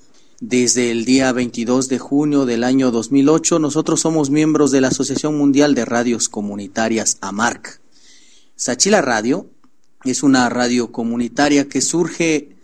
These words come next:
durante el conflicto de dos mil seis aquí en el estado de Oaxaca. Para ser exactos, a finales de julio del año dos mil seis aparece la señal de Zaachila Radio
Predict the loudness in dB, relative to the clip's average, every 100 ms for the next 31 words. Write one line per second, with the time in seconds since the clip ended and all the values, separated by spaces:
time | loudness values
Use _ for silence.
0 | -4 0 0 0 -2 0 -2 0 -2 -2
1 | -2 -2 -2 -2 0 2 2 4 4 2
2 | -2 -2 0 0 0 -2 -2 0 0 0
3 | -4 -8 -8 -4 -4 -2 -8 -8 -20 -20
4 | -20 -20 -6 -4 -2 0 2 0 0 -2
5 | -2 -4 -6 -6 -4 -6 -6 -6 0 0
6 | 0 -2 -4 -4 -4 -6 -8 -6 -2 0
7 | 4 4 2 -4 -16 -20 -4 -2 0 2
8 | 2 0 0 0 0 0 -2 -2 -2 -2
9 | -2 -4 -4 -6 -6 -6 -4 -2 0 -2